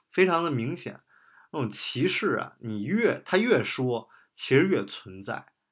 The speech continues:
啊，而更多的时候是藏在人内心当中的。然后讲到空气啊，空气这事儿啊，这杨同学开始讲空气。我说，我说实话，我回北京确实受不了啊。这个我在北京，我觉得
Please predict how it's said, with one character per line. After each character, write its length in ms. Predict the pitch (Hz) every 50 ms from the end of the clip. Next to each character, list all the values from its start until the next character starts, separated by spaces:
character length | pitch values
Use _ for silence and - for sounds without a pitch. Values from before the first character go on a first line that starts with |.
| _ _ _ _ _ _ _ _ _ _ _
啊， 200 | - 110 104 101 98 - - - _ _ _ _ _ _ -
而 280 | - 120 120 135 151 151
更 240 | 147 226 196 147 131
多 200 | 131 135 131 123
的 100 | 113 110
时 140 | 104 - 110
候 200 | 101 101 98 95
是 160 | - - 117 101
藏 200 | - - 110 113
在 120 | 127 127
人 180 | 117 113 120 139
内 180 | 147 131 107
心 300 | 98 - - - 139 139
当 220 | 131 113 95 92 92
中 200 | 98 98 101 104
的。 100 | - 104 _ _ _ _ _ _ _ _ _ _ - - - - - -
然 100 | _ 110
后 120 | 123 147 165
讲 180 | 151 143 113
到 80 | 101 107
空 260 | 107 - - 180 180
气 280 | 185 - - - 151 -
啊， 160 | - - - 131 131
空 180 | - - 160
气 160 | 170 - 170
这 140 | 127 110 104
事 120 | 98 - 113
儿 160 | 101 - - -
啊， 80 | 110
这 240 | 104 - - 123 123
杨 320 | 107 107 113 107 110 135
同 180 | 135 127 123 120
学 400 | - 113 107 107 107 104 - 107
开 140 | - - 123
始 160 | 110 104 107
讲 160 | 104 107 107 -
空 220 | - - 107 104
气。 220 | 104 - - - _ _ - - - - - - - - - _
我 80 | - 139
说， 160 | 160 170 165
我 100 | 127 107
说 160 | - 175 175
实 80 | 175 170
话， 140 | 165 131
我 80 | 110 98
回 180 | 98 - 127 135
北 180 | 131 110 98
京 220 | 95 - 120 127 131
确 180 | 131 - 120
实 120 | 98 110 113
受 160 | - 127 107
不 100 | 95 110
了 80 | - - - - -
啊。 160 | - 98 - _ _ _ _
这 140 | - 127 117
个 100 | 107 104
我 40 |
在 160 | 101 101 131 120
北 200 | - - 104 98
京， 160 | 101 117 131 -
我 100 | 123 104
觉 100 | 113 127
得 80 | 131